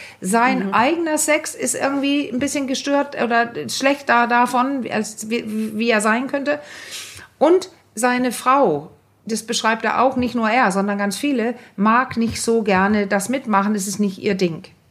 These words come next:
Speaker 1: Und diesmal ge-,
Speaker 2: Nee,
Speaker 1: ging es
Speaker 2: genau.
Speaker 1: nicht um Windeln oder andere Kleidung des anderen Geschlechtes oder Gummi oder Gasmasken, sondern schlicht um Strümpfe und, äh, äh, hochhackige Schuhe.
Speaker 2: Hochhackige Schuhe. Ja,
Speaker 1: Also,
Speaker 2: genau.
Speaker 1: das mögen auch viele Frauen nicht.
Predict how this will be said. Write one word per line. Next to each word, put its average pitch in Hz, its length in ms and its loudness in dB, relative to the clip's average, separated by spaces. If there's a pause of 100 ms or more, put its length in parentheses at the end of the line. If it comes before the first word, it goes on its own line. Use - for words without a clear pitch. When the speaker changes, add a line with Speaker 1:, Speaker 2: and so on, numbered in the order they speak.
(160)
Speaker 1:
Und 220 320 -2
diesmal 262 340 0
ge-, 240 280 2
Speaker 2:
Nee, - 40 -4
Speaker 1:
ging 262 140 4
es 185 140 2
Speaker 2:
genau. - 40 -2
Speaker 1:
nicht - 140 -2
um 208 180 0
Windeln 302 520 2
oder - 260 0
andere 247 320 0
Kleidung 269 560 0
des 226 180 -4 (380)
anderen 233 320 0
Geschlechtes 254 480 -2
oder 214 280 2 (240)
Gummi 320 460 4
oder 214 280 0
Gasmasken, 247 760 0
sondern 233 340 0
schlicht 330 320 -2
um 233 120 -2
Strümpfe 269 480 -2
und, 233 360 -4 (520)
äh, 208 320 4
äh, 151 360 0
hochhackige 220 520 2
Schuhe. 196 200 2
Speaker 2:
Hochhackige 220 280 0
Schuhe. 196 380 4 (460)
Ja, 196 220 -4
Speaker 1:
Also, 269 260 2
Speaker 2:
genau. - 120 0
Speaker 1:
das 240 180 0
mögen 247 300 -4
auch 254 240 -2
viele 175 240 -6
Frauen 147 380 -12
nicht. 131 280 -18